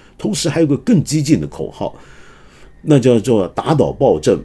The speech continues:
无论是沙王还是最高领袖”。那这个口号呢，如果用伊朗波斯文看的话，它里面的前面那个字主要是为打倒，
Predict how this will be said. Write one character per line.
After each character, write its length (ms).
无 160
论 120
是 140
沙 320
王 260
还 160
是 80
最 160
高 220
领 180
袖”。 240
那 140
这 180
个 140
口 240
号 260
呢， 120
如 120
果 120
用 160
伊 100
朗 300
波 120
斯 140
文 160
看 160
的 80
话， 160
它 100
里 80
面 220
的 120
前 220
面 160
那 80
个 120
字 260
主 140
要 40
是 100
为 120
打 240
倒， 220